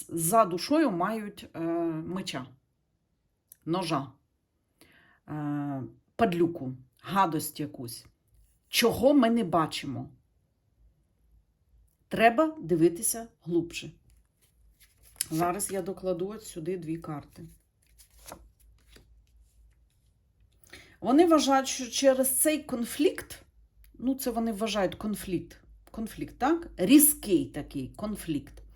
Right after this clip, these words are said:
що вони якось можуть вийти на щось, на якісь переговори, на якісь домовлення, на якісь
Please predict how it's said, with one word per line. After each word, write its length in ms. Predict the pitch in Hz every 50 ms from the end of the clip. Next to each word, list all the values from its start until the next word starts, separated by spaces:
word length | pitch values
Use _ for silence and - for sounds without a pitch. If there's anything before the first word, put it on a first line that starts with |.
| - - _ - - -
що 200 | - - - 196
вони 180 | 220 262 320
якось 420 | 330 269 269 262 - - 254 - -
можуть 380 | 226 226 233 220 214 202 180
вийти 520 | 185 165 170 262 302 320 311 - - 170 156
на 300 | 156 170 190 226 269 269
щось, 720 | - - - - - - 233 220 175 - - - - - _ - - - - - - -
на 100 | 175 196
якісь 300 | 208 - - 320 311 -
переговори, 760 | - - 220 226 233 233 226 220 180 160 160 160 156 151 143
на 140 | 147 160
якісь 320 | 185 208 202 - 277 254 220
домовлення, 640 | 208 269 254 240 208 190 180 170 170 156 151 151 151
на 140 | 160 165 180
якісь 540 | 196 214 226 226 - - 302 302 - -